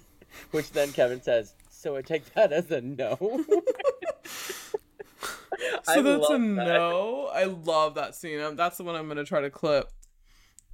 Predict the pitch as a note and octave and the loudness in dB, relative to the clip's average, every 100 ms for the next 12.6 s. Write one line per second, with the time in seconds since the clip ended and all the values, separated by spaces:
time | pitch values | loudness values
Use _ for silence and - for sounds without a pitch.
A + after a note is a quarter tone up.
0 | - C3 D3+ D3+ A#2+ G#2+ G2+ F2+ D#3+ D#3 | -8 -4 -2 4 6 6 2 -2 -2 0
1 | D3 D3+ G3 E3 D#3+ E3+ F#3 F3 E3+ C#3+ | 0 -2 -2 2 2 0 -4 -4 -4 -2
2 | D3 - D3 C#3 C#3 C3+ F#3 _ - - | -2 -2 -2 0 2 0 -8 _ -12 -10
3 | - B2 A#2+ A2+ G#2 F2+ A#2+ C3+ B2+ B2 | -2 2 2 2 -4 -2 -2 2 2 4
4 | F#2 F#2 G2+ G#2 F2+ G#2 G2+ G2+ F#2+ - | 0 -4 -6 -6 -4 -2 0 -2 -4 -10
5 | - G2+ F#2+ F#2 F2 F2+ E2+ F#2 F2+ F2 | -2 2 2 2 -2 -2 -2 0 0 -2
6 | F2 F#2 F2+ - - F#2 F2 F2 E2+ - | -2 -2 -2 -2 2 2 2 -2 -6 -14
7 | - - - - - - - - - - | -12 -10 -8 -8 -10 -12 -16 -16 -16 -14
8 | - - - - - G2 C3+ B2+ G#2+ B2 | -12 -12 -14 -14 -12 -4 2 2 6 4
9 | F#2+ - - - - - - - - - | 4 -2 -18 -20 -20 -20 -20 -20 -20 -12
10 | - A2+ G2 F2+ F2+ C3+ D3+ F3 - _ | -4 -2 0 -2 -2 -2 -2 -6 -12 _
11 | - A2 B2 A2+ D#3 D#3 G#3 G3+ B2 A#2+ | -10 2 4 4 4 4 0 0 2 2
12 | - C3 C3 D#3+ - | 2 -2 -4 -6 -12